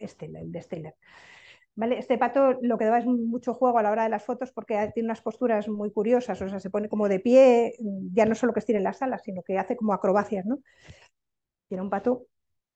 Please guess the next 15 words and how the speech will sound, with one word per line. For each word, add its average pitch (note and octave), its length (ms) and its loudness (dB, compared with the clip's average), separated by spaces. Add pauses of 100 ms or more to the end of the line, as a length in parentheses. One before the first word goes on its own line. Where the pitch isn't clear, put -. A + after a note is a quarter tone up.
(220)
la G#3 80 -4
verdad G3 180 -4
que G#3+ 60 -6
muy G#3 120 -2
llamativo. F#3 380 -2
Pasaban G3 360 -4
también F#3+ 340 -2
en, F3+ 260 -6
en G3+ 120 -6
bandadas. A3 540 0 (3750)
Este - 160 -8
es C#4+ 100 -6
un C#4+ 140 2
arao C#4 180 4
aliblanco. G#3 680 -2